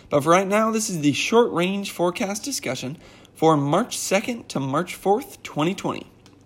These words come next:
Showers and thunderstorms to extend along a frontal boundary from the deep south to the northeast, both Monday and Tuesday. Southern U S storm system to drench much of the south with rain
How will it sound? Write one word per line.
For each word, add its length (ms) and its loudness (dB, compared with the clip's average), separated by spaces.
Showers 460 6
and 180 -2
thunderstorms 680 0
to 140 -2
extend 640 0
along 400 0
a 60 -6
frontal 440 -4
boundary 520 -2
from 140 0
the 60 4
deep 240 2
south 520 0
to 100 -10
the 100 0
northeast, 600 0
both 220 -2
Monday 380 2
and 160 0
Tuesday. 440 -2
Southern 400 4
U 160 4
S 120 0
storm 360 -2
system 420 -2
to 160 -2
drench 540 -2
much 200 -6
of 80 -4
the 80 -2
south 360 -2
with 160 -6
rain 400 0